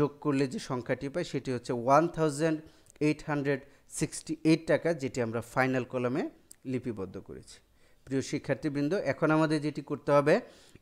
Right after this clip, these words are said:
ইনকাম ওয়ান থাউজেন্ড নাইন হান্ড্রেড টু হান্ড্রেড টা-, টোয়েন্টি টাকা থেকে টোটাল এক্সপেন্ডিচার ওয়ান থাউজেন্ড এইট হান্ড্রেড সিক্সটি এইট টাকা আমরা লেস করব। লেস করলে আমরা যে সংখ্যাটি পাই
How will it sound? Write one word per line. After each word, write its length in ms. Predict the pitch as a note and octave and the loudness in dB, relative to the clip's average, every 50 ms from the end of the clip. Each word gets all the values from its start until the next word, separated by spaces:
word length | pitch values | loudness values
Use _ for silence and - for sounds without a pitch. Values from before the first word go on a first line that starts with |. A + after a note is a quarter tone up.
| - E3+ F3 | 2 4 4
ইনকাম 400 | F#3 E3+ - G3+ G3 G3 G3+ G#3 G3+ - - - - - - D3 | 4 6 12 12 12 12 12 12 10 2 -12 -18 -20 -8 4 8
ওয়ান 180 | D3 D#3 F3+ G3 F3+ - - | 8 10 10 8 4 -2 -2
থাউজেন্ড 380 | E3+ E3+ D#3+ D3 E3+ E3 D#3+ D#3+ - - C3+ C3+ D3 | 0 0 0 2 0 -2 -2 -4 -6 -6 -2 0 2
নাইন 160 | D#3 D#3+ D#3+ D#3 | 2 2 0 0
হান্ড্রেড 300 | D#3+ D#3+ D#3 D3+ E3 E3 D#3+ - - | 0 -2 0 0 -2 -2 -4 -4 -2
টু 60 | E3 D3+ D3+ | -2 0 0
হান্ড্রেড 280 | D3+ C#3+ C#3 D3 C3+ - - | 0 -2 -2 -6 -6 -6 -6
টা-, 160 | C3 A#2+ - - - _ | -6 -6 -6 -10 -8 _
টোয়েন্টি 280 | - D3+ D3 D3 D3+ D3 - C3+ | -2 0 0 0 -2 -4 -4 -4
টাকা 160 | B2 - A#2+ - - | -4 -4 -6 -8 -8
থেকে 200 | - A2 - E3+ A3+ G#4 F#4+ - - - _ _ _ _ _ _ _ _ _ - - - _ _ - - _ - - - - - - _ _ _ _ - | -10 -6 -2 0 0 0 0 -4 -14 -20 _ _ _ _ _ _ _ _ _ -20 -20 -20 _ _ -20 -20 _ -20 -20 -20 -20 -20 -20 _ _ _ _ 0
টোটাল 320 | E3 D#3+ C#3 F#3 E3+ F3 F3+ - E3 D#3+ | 0 6 10 10 10 10 10 10 8 6
এক্সপেন্ডিচার 640 | - - - - F#3+ F3 D#3+ E3 D#3+ - F#3+ F3+ F3 E3+ D#3 | 6 4 2 4 6 6 6 4 6 8 10 10 10 10 10
ওয়ান 160 | D#3 D#3 D#3+ D3+ - | 8 8 8 6 2
থাউজেন্ড 380 | D#3+ D#3 D#3 C#3 D3 D#3+ D#3 D3 - - D3+ | 0 0 0 2 2 2 2 2 0 0 0
এইট 120 | D3+ C#3+ C#3+ C#3+ | 2 2 0 0
হান্ড্রেড 260 | D3 C#3+ C#3+ D3+ C#3+ - - | 0 0 0 -2 -4 -6 -8
সিক্সটি 300 | - D3+ - - - - D3 C#3 | -8 -8 -8 -8 -8 -4 -4 -4
এইট 100 | B2+ - - A#2+ | -2 -2 -4 -4
টাকা 180 | - - E3 G#3+ E3+ B2+ | -2 0 0 0 0 -2
আমরা 180 | A#2 G#2+ A#2 - - - B2 B2 | -2 -4 -4 -4 -4 -4 -2 0
লেস 160 | B2+ B2 - - - - | 0 0 -2 -6 -12 -14
করব। 180 | G#2 E2 C2 D2+ - - _ _ _ _ _ _ _ _ _ _ _ _ - A2+ A#2+ | -14 -14 -14 -18 -20 -20 _ _ _ _ _ _ _ _ _ _ _ _ -8 -2 0
লেস 160 | C#3 D3 C#3+ - - | 0 0 0 -2 -2
করলে 180 | F3 E3+ E3 D#3+ D#3 C#3+ | 0 4 4 6 6 4
আমরা 140 | C3+ C3+ C3+ B2+ | 4 2 0 0
যে 60 | C#3 - - | -4 -6 -6
সংখ্যাটি 440 | - C3 A#2+ - C3+ B2 - C#3 C#3 C3+ B2+ - - | -6 -6 -6 -6 -8 -6 -6 -6 -6 -6 -8 -6 -4
পাই 200 | A#2 A#2+ A#2+ C3+ | 0 2 2 2